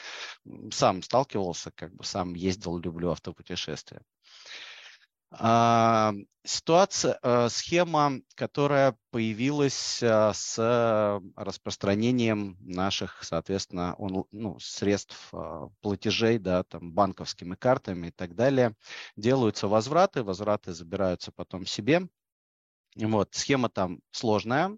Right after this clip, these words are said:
она не на каждом терминале возможна, не с каждым банком возможна и так далее, но тем не менее это происходит.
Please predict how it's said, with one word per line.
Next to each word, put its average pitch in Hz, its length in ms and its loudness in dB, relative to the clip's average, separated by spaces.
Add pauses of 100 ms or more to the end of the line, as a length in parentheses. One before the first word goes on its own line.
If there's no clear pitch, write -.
она 110 280 -2
не 107 120 -2
на 107 140 0
каждом 101 360 -2
терминале 95 540 -2
возможна, 104 580 0
не 117 160 -2
с - 80 -8
каждым 90 440 -4
банком 104 400 -2
возможна 135 580 0
и - 20 -8
так 87 240 -8
далее, 160 300 2
но 120 220 -4
тем 120 260 -2
не 110 80 0
менее 117 400 2
это 98 200 -6
происходит. 170 720 0